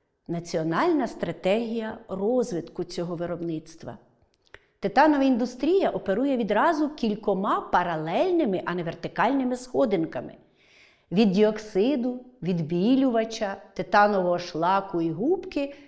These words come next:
до лиття з прокатом і навіть три Д друку з титанового порошку і прецизійного кування несучих корпусних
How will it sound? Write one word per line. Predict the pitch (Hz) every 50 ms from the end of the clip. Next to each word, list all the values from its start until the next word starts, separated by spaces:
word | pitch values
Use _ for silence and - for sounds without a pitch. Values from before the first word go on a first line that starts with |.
| _ _
до | 180 165 190
лиття | 208 240 226 - - 370 370
з | -
прокатом | - - 269 254 262 - 277 294 320 311 311 - 160 160 160 - - - _ _
і | 233
навіть | 240 262 285 269 285 269 277 -
три | - 254 285 311
Д | 233 190 208 202
друку | 175 170 175 208 302 427 - - - 202 175 - - -
з | - -
титанового | - - - 262 - 208 208 208 202 190 175 175 170
порошку | 175 - 156 156 151 - - - - 294 349
і |
прецизійного | 339 349 254 175 - - 165 160 143 156 165 180 220 226 220 220 220 220 220 - - - _ _ _
кування | - 165 147 156 160 196 247 262 254 247
несучих | 233 202 160 - - - 156 214 - - - 254 247 - - _ _ _ _ _
корпусних | _ - 160 165 226 277 - - 185 - - - 143